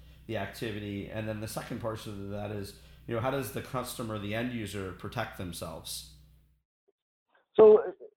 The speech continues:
Speaker 2: a company needs to really have all the right partners in place when they're coming out with a new, uh, a new initiative, or where they're, when they're talking through, um, items that,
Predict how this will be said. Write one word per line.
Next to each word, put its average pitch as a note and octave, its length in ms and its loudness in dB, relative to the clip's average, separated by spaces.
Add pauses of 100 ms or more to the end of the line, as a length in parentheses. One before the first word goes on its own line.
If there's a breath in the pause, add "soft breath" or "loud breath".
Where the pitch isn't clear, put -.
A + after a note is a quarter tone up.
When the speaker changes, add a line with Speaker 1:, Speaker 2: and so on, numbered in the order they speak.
(380)
Speaker 2:
a G3+ 40 8
company G#3+ 400 8
needs F3 280 4 (160)
to F#3 80 0
really E3 480 4
have C#3 440 6
all C3+ 220 4
the C#3 80 2
right B2 340 2
partners B2 420 -2
in A#2 100 -4
place A#2+ 280 2 (120)
when A#2+ 140 0
they're B2 120 2
coming B2+ 320 2
out A#2+ 160 6
with A#2 160 -2
a B2 80 4
new, A#2+ 180 4
uh, A2+ 280 4 (320 soft breath)
a C3+ 80 8
new C#3 140 8
initiative, B2 600 6
or A#2 220 4
where A#2+ 220 4
they're, A#2+ 280 6
when C3 140 -2
they're B2+ 240 6
talking C#3+ 500 8
through, C3 540 4 (320 soft breath)
um, B2 380 6 (300)
items C3+ 380 6
that, A#2 300 2